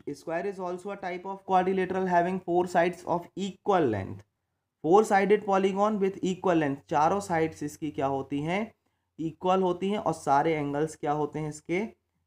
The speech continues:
राइट एंगल होते हैं। सारे एंगल्स क्या होते हैं my dear students? राइट एंगल होते हैं। और जो यहाँ पर अगर आप इनके अपोजिट वर्टेक्स को अगर आप ज्वाइन कर दें, तो आप लोग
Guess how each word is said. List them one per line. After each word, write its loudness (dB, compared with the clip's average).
राइट 0
एंगल -2
होते -14
हैं। -20
सारे -6
एंगल्स -4
क्या -4
होते -4
हैं -4
my -2
dear 0
students? -4
राइट 0
एंगल -4
होते -10
हैं। -8
और 0
जो 0
यहाँ 2
पर 2
अगर 0
आप -4
इनके -2
अपोजिट 0
वर्टेक्स -2
को -6
अगर -2
आप 0
ज्वाइन 0
कर -2
दें, -4
तो -6
आप -4
लोग -10